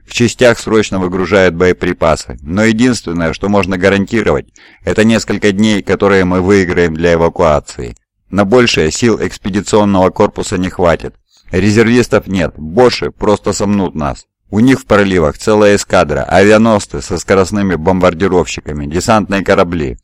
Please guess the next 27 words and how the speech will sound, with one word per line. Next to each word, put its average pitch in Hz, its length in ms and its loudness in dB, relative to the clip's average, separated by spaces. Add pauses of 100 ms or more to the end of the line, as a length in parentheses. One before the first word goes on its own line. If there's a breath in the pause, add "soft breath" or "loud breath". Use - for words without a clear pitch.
(340 soft breath)
Это 120 220 0
не 120 140 4
считая 110 400 2
пехотных 101 460 -2
частей 101 420 -2
вокруг 85 340 -4
военных 92 420 0
поселений. 73 680 -6 (340 soft breath)
Даже 117 300 2
если 123 380 2
Альянс 110 520 2
решится 107 480 -2
на 101 120 4
открытое 104 440 2
противостояние, 101 1160 0
транспорты 92 640 0
с - 100 -14
регулярными 95 580 2
войсками 95 720 0
прибудут 95 460 -4
сюда 90 220 -4
не 87 120 0
раньше, 90 360 0
чем 85 200 -6
через 85 300 -6
пару 90 260 -2
недель. 78 460 -6